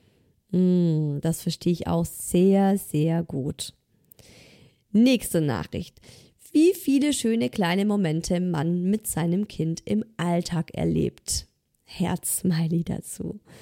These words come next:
Meine Tochter ist eineinhalb und bevor sie geboren ist, habe ich bei anderen schon immer bemerkt, dass es häufig nur um das Negative geht. Als ich mich vor kurzem mal wieder bei einer Freundin, die noch keine Kinder hat, über das lästige Schlafthema beschwert habe,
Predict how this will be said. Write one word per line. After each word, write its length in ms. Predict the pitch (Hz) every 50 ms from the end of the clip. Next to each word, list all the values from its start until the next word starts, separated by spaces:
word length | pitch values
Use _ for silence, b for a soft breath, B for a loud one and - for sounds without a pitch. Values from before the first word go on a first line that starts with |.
| B B B B B B -
Meine 300 | 226 240 262 277 285 -
Tochter 340 | - 240 233 233 - 226 233
ist 240 | 220 - - -
eineinhalb 720 | - 185 190 202 196 196 185 151 160 - 143 151 170 - -
und 120 | 185 180 170
bevor 320 | 190 190 - - 269 277
sie 160 | 254 262 233
geboren 480 | 208 208 190 196 208 220 214 214 196 -
ist, 260 | - 175 180 - - B B B B B B
habe 200 | B 196 190 196
ich 140 | - 208 -
bei 160 | - 180 -
anderen 440 | - 196 226 240 240 220 220 214 185
schon 180 | - 196 185
immer 240 | - - 220 214 208
bemerkt, 600 | 208 185 175 175 165 170 175 180 190 - - - - B B B B B B
dass 180 | - 208 - 254
es 220 | 254 - - -
häufig 380 | 185 185 190 - 226 208 - -
nur 200 | 196 190 175 -
um 120 | 190 190
das 280 | 190 196 - - - 196
Negative 640 | 190 190 165 165 156 160 - - 151 156 - -
geht. 360 | - - 139 90 95 - - _ B B B B B B B B -
Als 180 | 208 214 -
ich 160 | - 262 - -
mich 120 | 262 233
vor 180 | - 208 202 -
kurzem 420 | - 247 247 240 - - 220 208
mal 160 | 196 185 185
wieder 200 | 190 196 196 185
bei 160 | 185 180 -
einer 200 | - 180 180 180
Freundin, 520 | 185 - - - 226 226 240 240 226 208 190
die 100 | 185 175
noch 200 | 175 185 185 -
keine 260 | - 190 175 180 175
Kinder 360 | - - 254 233 226 190 185
hat, 220 | 190 170 190 - - B B B B B B B
über 200 | B 180 180 180
das 240 | 175 175 - - -
lästige 460 | 185 202 247 - - - 185 190 180
Schlafthema 800 | - - - 190 185 214 240 226 - - - 170 165 165 156 156
beschwert 500 | - 165 160 - - 165 160 160 - -
habe, 380 | 175 160 165 165 175 190 226